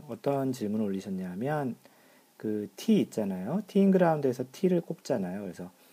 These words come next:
티의 높이와 종류에 대한 그런 질문을 좀 하셨는데 두 가지 질문이세요. 첫 번째 하나는 이제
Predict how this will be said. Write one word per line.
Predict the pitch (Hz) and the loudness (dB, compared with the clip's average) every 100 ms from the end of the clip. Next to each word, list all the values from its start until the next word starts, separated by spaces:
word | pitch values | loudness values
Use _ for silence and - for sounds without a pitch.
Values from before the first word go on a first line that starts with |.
| _ _ _ _ | _ _ _ _
티의 | - 185 180 | 0 2 4
높이와 | 139 101 - 123 123 165 196 196 _ | 2 -2 -2 0 2 2 0 -6 _
종류에 | - 110 117 104 85 - _ _ - 98 | -2 0 2 0 -2 -10 _ _ -10 -10
대한 | 98 92 87 82 - | -8 -10 -10 -12 -18
그런 | - 90 87 - _ _ _ - | -14 -12 -10 -14 _ _ _ -20
질문을 | - 104 107 98 | -8 -4 -4 -4
좀 | 98 92 | -8 -10
하셨는데 | 127 160 143 107 143 139 | -8 -6 -4 -4 -4 -4
두 | 123 | 0
가지 | 156 175 175 | 2 2 0
질문이세요. | 113 98 95 82 90 107 113 - - - - - _ | -2 -2 -2 -6 -8 -8 -10 -20 -20 -20 -20 -20 _
첫 | - 175 | -4 4
번째 | 196 196 | 6 6
하나는 | 190 190 185 165 | 6 6 6 4
이제 | 117 | 2